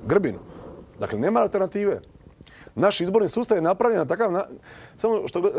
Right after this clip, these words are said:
g-, građani moraju shvatiti. Na primjer, u Grčkoj, sad ću možda pogriješiti, u, u brojkama, e, vam je izborni sustav takav da pobjednik, e, relativni pobjednik izbora dobije još pedeset mandata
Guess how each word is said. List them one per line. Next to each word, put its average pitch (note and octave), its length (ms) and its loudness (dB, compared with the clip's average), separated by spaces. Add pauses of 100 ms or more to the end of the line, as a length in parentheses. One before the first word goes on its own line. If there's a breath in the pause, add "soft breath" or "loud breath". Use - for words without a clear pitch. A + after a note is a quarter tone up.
(140)
g-, D#3+ 160 -4
građani E3+ 360 2
moraju D#3+ 220 2
shvatiti. F2+ 420 -4 (240)
Na A#2 80 -4
primjer, G3+ 280 2
u E3+ 40 0
Grčkoj, C#3 420 -2
sad C3+ 140 -2
ću A#2 80 -6
možda A#2+ 200 0
pogriješiti, G2 560 -2 (360)
u, A#2 300 -6
u A2 40 -4
brojkama, D3+ 520 0 (160)
e, B2 40 -8 (220)
vam A#2+ 180 0
je B2+ 40 -2
izborni F3 280 -2
sustav E3+ 360 -2
takav F#3 320 0
da D3+ 180 2
pobjednik, F#3+ 600 -2
e, - 40 -6 (1120)
relativni C3 460 0
pobjednik C3+ 340 -2
izbora F#3 360 0 (420 loud breath)
dobije F3+ 480 2
još G3 240 2
pedeset D#3+ 340 0
mandata A2+ 500 0